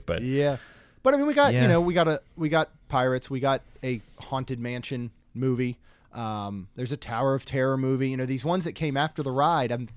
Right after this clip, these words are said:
Speaker 2: almost surprised they never developed a, off of.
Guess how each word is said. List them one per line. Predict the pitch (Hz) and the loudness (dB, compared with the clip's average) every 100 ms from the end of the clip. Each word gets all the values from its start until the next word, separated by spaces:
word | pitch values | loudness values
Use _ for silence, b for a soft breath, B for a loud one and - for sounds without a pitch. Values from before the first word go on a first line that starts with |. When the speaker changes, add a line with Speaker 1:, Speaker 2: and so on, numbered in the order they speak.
| - | -10
Speaker 2:
almost | 135 165 185 | -6 -6 -6
surprised | - 175 139 131 127 | -8 -6 -4 -2 -4
they | |
never | 127 127 135 | -6 -6 -6
developed | 135 156 156 | -6 -8 -8
a, | 104 78 - - - - | -10 -12 -16 -20 -16 -8
off | 104 - | -8 -8
of. | 101 - | -12 -14